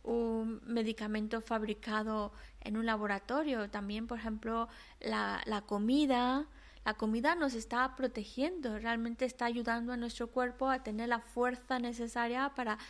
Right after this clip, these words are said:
seguir funcionando. Eh, también la comida, la que nos está pro-, ayudando a que los elementos de nuestro cuerpo, pues, estén en equilibrio, por eso procuramos comer de una manera que ayude al equilibrio de nuestro, de nuestro cuerpo,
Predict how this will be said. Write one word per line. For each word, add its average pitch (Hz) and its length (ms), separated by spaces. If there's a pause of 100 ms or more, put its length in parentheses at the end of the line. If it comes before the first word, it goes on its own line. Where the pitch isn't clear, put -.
(460)
seguir 220 320
funcionando. 240 1040 (320)
Eh, 220 420
también 262 640
la 226 180
comida, 269 480
la 240 160
que 240 100
nos 220 180
está 233 160
pro-, 240 280
ayudando 233 680
a 233 160
que 214 240 (440)
los 269 240
elementos 262 680
de 247 60
nuestro 220 380
cuerpo, 254 500
pues, 262 180
estén 214 300
en 208 100
equilibrio, 262 680
por 285 160
eso 220 200 (300)
procuramos 220 640
comer 226 440
de 226 60
una 226 140
manera 220 380
que 220 220 (240)
ayude 240 380
al 233 180
equilibrio 233 680
de 226 120
nuestro, 214 500
de - 200
nuestro 202 320
cuerpo, 302 440